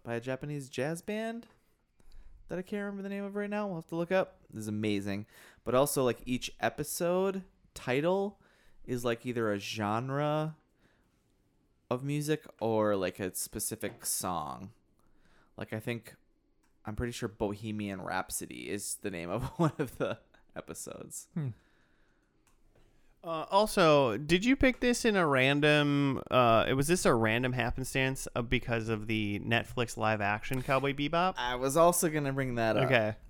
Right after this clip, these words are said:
Speaker 1: This November, there's a live action that I'm super, uh, excited for.
Speaker 2: Yeah,
Speaker 3: Yeah.
Speaker 2: I've seen things about that.
Speaker 1: And that's also, it's the same, like, production companies involved too, which I think is really awesome.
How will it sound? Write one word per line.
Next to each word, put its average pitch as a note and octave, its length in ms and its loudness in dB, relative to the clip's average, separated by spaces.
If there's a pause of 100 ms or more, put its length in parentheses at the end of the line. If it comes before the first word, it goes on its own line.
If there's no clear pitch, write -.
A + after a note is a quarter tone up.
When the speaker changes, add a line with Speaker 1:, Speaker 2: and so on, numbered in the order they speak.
(180)
Speaker 1:
This - 260 -6
November, A#2+ 540 0
there's G2+ 220 0
a G2 80 -4
live F#2+ 260 0
action F#2 460 -4
that F#2 140 -2
I'm G2 160 -4
super, A2 1040 -2 (680)
uh, D2+ 220 -4
excited C#2 520 -8
for. - 420 -10 (600)
Speaker 2:
Yeah, A#2+ 240 0
Speaker 3:
Yeah. A#2+ 80 -6
Speaker 2:
I've B2 120 -10
seen C3 260 -4
things A2 220 -8
about A2+ 240 -12
that. G#2+ 200 -14 (240)
Speaker 1:
And A2+ 100 -8
that's A2+ 240 -4
also, A2 720 0 (140)
it's A2 140 -12
the A2+ 120 -12
same, A#2 600 -4
like, G#2+ 160 -4 (160)
production D#3+ 400 -4
companies D#3+ 480 -4
involved D3 500 0
too, D3+ 340 -2
which D3+ 160 -6
I B2 80 -6
think C3 160 -10
is B2+ 120 -10
really B2+ 220 -10
awesome. B2+ 580 -10